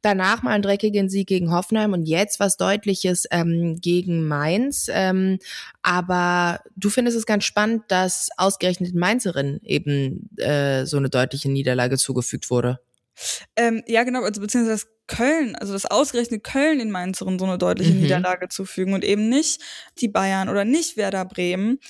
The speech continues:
Speaker 2: Da war es ja so zwei null, zwei eins, sondern dass es dann ja halt der erste F C Köln ist, ähm, um die wir uns ja auch immer wieder Sorge gemacht haben. Ähm, vielleicht ist das mal ein Team, Miri, die wir uns in den nächsten Wochen mal auch unter die Lupe nehmen müssen. Mal gucken, was da beim ersten F C passiert.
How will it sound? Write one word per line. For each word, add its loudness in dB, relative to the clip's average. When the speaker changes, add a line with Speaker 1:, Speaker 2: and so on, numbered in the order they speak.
Speaker 2:
Da 2
war 4
es -4
ja 0
so -2
zwei -2
null, 2
zwei -6
eins, -2
sondern -2
dass -2
es -8
dann -2
ja -2
halt -6
der -2
erste -2
F -4
C -6
Köln -2
ist, -8
ähm, -4
um -2
die -2
wir 0
uns -2
ja 0
auch 2
immer 0
wieder 0
Sorge 0
gemacht -6
haben. -2
Ähm, 0
vielleicht 0
ist -4
das -4
mal 4
ein 2
Team, 0
Miri, -2
die -2
wir 2
uns -4
in 2
den 2
nächsten 0
Wochen 2
mal 2
auch -2
unter -2
die -4
Lupe -4
nehmen 0
müssen. -2
Mal 0
gucken, -4
was 0
da 0
beim 0
ersten -2
F -4
C 2
passiert. -2